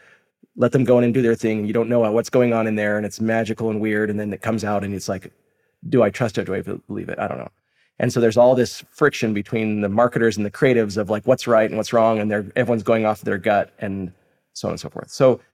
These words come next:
in my mind, like, the thing that we need to change that I've seen, and we do this at Adobe, and it's,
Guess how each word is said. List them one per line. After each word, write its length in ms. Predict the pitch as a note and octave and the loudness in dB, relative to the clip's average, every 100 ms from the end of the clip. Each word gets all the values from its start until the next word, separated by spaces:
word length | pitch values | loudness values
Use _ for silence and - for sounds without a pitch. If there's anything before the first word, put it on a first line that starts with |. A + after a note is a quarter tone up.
| _ - | _ -2
in 120 | C3+ | 2
my 160 | C#3+ F#3+ | 4 4
mind, 260 | B2+ A2+ | 4 2
like, 180 | G#2+ - | 0 0
the 100 | A#2+ | -4
thing 220 | - E3+ | 0 4
that 140 | E3 C3+ | 4 4
we 80 | |
need 100 | C3+ | 4
to 80 | A2 | 2
change 400 | - A#2 A2 G#2 | -2 0 0 -2
that 100 | G#2 | -2
I've 140 | G#2 G#2 | -2 -4
seen, 380 | - C#3 A2+ | -2 0 0
and 180 | G#2+ A2+ | -2 -2
we 80 | C3 | 0
do 100 | C3+ | 2
this 200 | B2 - | 0 -2
at 80 | A2 | -2
Adobe, 360 | G#2+ A2 G2+ | 0 0 0
and 120 | G2 F#2+ | -4 -6
it's, 280 | - - | -8 -14